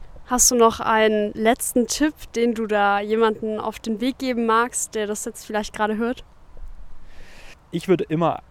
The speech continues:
Speaker 2: möglichst früh anfangen mit Lernen und niemals sich zu viel Zeit lassen, dass man zum Beispiel nur noch zwei, drei Tage hat, um alles zu lernen. Sollte man sich so, man sollte sich so einen Zeitplan machen, dass man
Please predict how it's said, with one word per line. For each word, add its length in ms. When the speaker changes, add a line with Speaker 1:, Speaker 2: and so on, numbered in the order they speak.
Speaker 2:
möglichst 580
früh 280
anfangen 400
mit 140
Lernen 420
und 280
niemals 480
sich 180
zu 280
viel 200
Zeit 300
lassen, 220
dass 120
man 80
zum 120
Beispiel 640
nur 140
noch 140
zwei, 200
drei 200
Tage 360
hat, 160
um 80
alles 300
zu 100
lernen. 300
Sollte 240
man 140
sich 140
so, 360
man 140
sollte 180
sich 180
so 120
einen 100
Zeitplan 400
machen, 240
dass 200
man 280